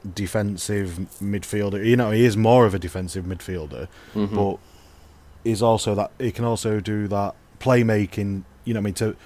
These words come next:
Speaker 1: to usher it forward. You know, he, he can pick out a decent pass to move the ball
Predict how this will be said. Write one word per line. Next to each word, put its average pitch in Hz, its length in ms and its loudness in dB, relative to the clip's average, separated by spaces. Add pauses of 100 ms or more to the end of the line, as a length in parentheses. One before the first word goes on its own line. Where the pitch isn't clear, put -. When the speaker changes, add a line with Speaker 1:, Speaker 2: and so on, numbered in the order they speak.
(360)
Speaker 1:
to - 140 -10
usher 113 340 2
it 101 100 -2
forward. 107 580 2 (220)
You 101 120 -6
know, 95 160 -4
he, 98 160 -6
he 110 200 -6
can 107 140 -4
pick - 180 -4
out 107 180 0
a 104 40 -6
decent 101 440 -4
pass 110 280 -4
to 110 120 -4
move 104 280 2
the 87 60 -10
ball 98 320 -2